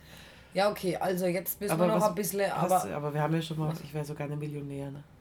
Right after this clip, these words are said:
Speaker 2: Haben wir ja schon
Speaker 1: Perfekt, ja.
Speaker 2: drüber geredet.
Speaker 1: Solarium, wie gesagt.
Speaker 2: So.
Speaker 1: Photovoltaik-Solarium.
Speaker 2: <laughs> Ja, und das wär dein Lieblingskalender mit Bayern-Lose? Hast du einen gekriegt
Speaker 1: Nein.
Speaker 2: eigentlich? Hast du auch keinen selber gekauft?
Speaker 1: Nein.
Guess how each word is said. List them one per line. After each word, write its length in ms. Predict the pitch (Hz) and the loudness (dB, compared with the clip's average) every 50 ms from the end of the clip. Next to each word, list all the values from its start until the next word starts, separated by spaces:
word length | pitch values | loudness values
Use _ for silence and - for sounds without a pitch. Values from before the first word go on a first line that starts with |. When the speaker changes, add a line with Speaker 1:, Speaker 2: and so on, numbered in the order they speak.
| - - | -18 -10
Speaker 2:
Haben 140 | - 82 156 | -8 -4 -4
wir 100 | 156 156 | -2 0
ja 120 | 147 147 | -2 -2
schon 160 | - - 151 - | -2 -6 -10 -10
Speaker 1:
Perfekt, 240 | - - - - | -12 -16 -16 -16
ja. 40 | 165 - | -12 -6
Speaker 2:
drüber 220 | - 156 156 151 | -4 -2 -2 -2
geredet. 380 | 147 139 117 117 139 147 - - | -2 -4 -8 -8 -10 -10 -10 -8
Speaker 1:
Solarium, 480 | - 156 151 143 139 135 143 139 135 | -6 -4 -4 -4 -4 -6 -8 -10 -12
wie 40 | 139 | -12
gesagt. 240 | 135 - 143 - - - - - - | -12 -12 -14 -14 -16 -18 -20 -20 -14
Speaker 2:
So. 140 | - - 143 139 - - - - - | -12 -10 -8 -8 -8 -10 -12 -10 -6
Speaker 1:
Photovoltaik-Solarium. 1120 | - - - 175 180 180 180 175 180 165 175 175 180 180 - - - - 262 - 131 135 139 - - - - 185 - - - - | -4 -2 0 2 2 2 4 2 4 4 6 4 4 2 0 -4 -2 -4 -4 -4 -6 -6 -8 -10 -12 -12 -12 -14 -14 -14 -16 -16
Speaker 2:
<laughs> 480 | - - - - - - - - - - | -14 -12 -12 -10 -10 -10 -10 -10 -6 2
Ja, 200 | 165 180 180 - | 4 4 4 4
und 600 | - 170 185 180 180 180 175 175 175 165 - - - - - - - - - - - - - - - - - - - - - - - - - - - - - - - - - - - - - - - - - - - - - - - - - - - - - | 4 4 4 4 4 6 6 4 4 2 0 -4 -12 -14 -20 -20 -20 -20 -20 -20 -20 -20 -20 -20 -20 -20 -20 -20 -20 -20 -20 -20 -20 -20 -20 -20 -20 -20 -20 -20 -20 -20 -20 -20 -20 -20 -20 -20 -20 -20 -20 -20 -20 -20 -20 -20 -20 -20 -20 -20 -20 -16 -8
das 180 | - 165 156 | -8 -6 -2
wär 120 | 165 165 160 | 0 0 2
dein 160 | 156 151 151 | 2 0 0
Lieblingskalender 760 | 151 - - 147 143 - - - 160 160 151 151 156 160 156 | -2 -6 -8 -10 -10 -10 -8 -6 -4 -2 -2 -2 -2 -2 -4
mit 160 | 151 151 - | -4 -6 -6
Bayern-Lose? 580 | - 143 151 160 175 185 196 202 214 214 - 220 - - - - - | -6 -6 -4 -2 -4 -4 -4 -6 -8 -10 -12 -16 -18 -18 -20 -8 -2
Hast 220 | - 196 190 - - | 0 0 0 0 0
du 120 | 285 277 | 2 4
einen 340 | 277 - - 240 196 165 151 | 4 4 4 4 4 4 2
gekriegt 300 | 156 143 147 151 - - | 2 -2 -4 -6 -6 -4
Speaker 1:
Nein. 100 | - 156 139 | -2 -2 0
Speaker 2:
eigentlich? 200 | 131 135 135 - - - - - - - - - - - - - - - - | -2 -4 -8 -12 -18 -20 -20 -20 -20 -20 -20 -20 -20 -20 -20 -20 -16 -6 -4
Hast 180 | 190 196 - - | -4 -2 0 0
du 100 | - 202 | -2 -2
auch 80 | 202 - | -2 0
keinen 240 | - 190 180 175 170 | 2 2 2 4 4
selber 280 | 180 190 208 226 269 | 2 2 2 2 -2
gekauft? 320 | 277 285 277 - - 160 160 | -4 -4 -4 2 2 4 6
Speaker 1:
Nein. 560 | 156 156 160 160 165 165 170 165 160 151 | 6 6 6 6 4 4 2 2 0 0